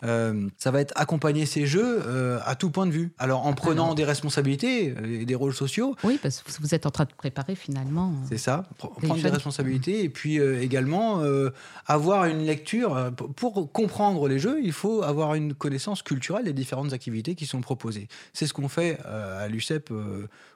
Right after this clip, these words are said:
Speaker 1: originellement, c'est-à-dire qu'on ouvre la, les, la, la connaissance, l'accès, euh, à différentes pratiques au-, auxquelles les enfants n'auraient pas forcément accès, euh, euh, par, euh, le milieu familial ou juste le milieu, euh, scolaire, euh, globalement.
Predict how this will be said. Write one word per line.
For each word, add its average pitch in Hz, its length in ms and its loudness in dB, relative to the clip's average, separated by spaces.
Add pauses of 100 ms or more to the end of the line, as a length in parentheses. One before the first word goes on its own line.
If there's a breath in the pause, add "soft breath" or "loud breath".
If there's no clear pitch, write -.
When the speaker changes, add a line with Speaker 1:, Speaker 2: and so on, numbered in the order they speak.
Speaker 1:
originellement, 123 600 0
c'est-à-dire - 200 -10
qu'on 120 180 -2
ouvre 156 380 2
la, 110 580 -6 (400 loud breath)
les, 101 480 -6
la, 78 100 -10 (380)
la 113 120 -10
connaissance, 143 580 -2
l'accès, 139 580 -2
euh, 113 220 -4
à 107 160 -4
différentes 139 500 -2
pratiques 190 420 -6
au-, 104 380 -10
auxquelles 131 200 -4
les 120 140 -4
enfants 117 180 -8
n'auraient 127 160 -2
pas 143 100 -4
forcément 127 400 -4
accès, 151 300 -4
euh, 120 200 -4 (360 loud breath)
euh, 104 160 -4
par, 117 220 -4
euh, 104 300 -4
le 101 140 -6
milieu 110 160 -2
familial 113 540 -2
ou 117 100 -4
juste 127 220 -8
le 120 60 -4
milieu, 110 320 -4
euh, 107 400 -8
scolaire, 113 380 -6
euh, 104 120 -10 (760 soft breath)
globalement. 107 340 -4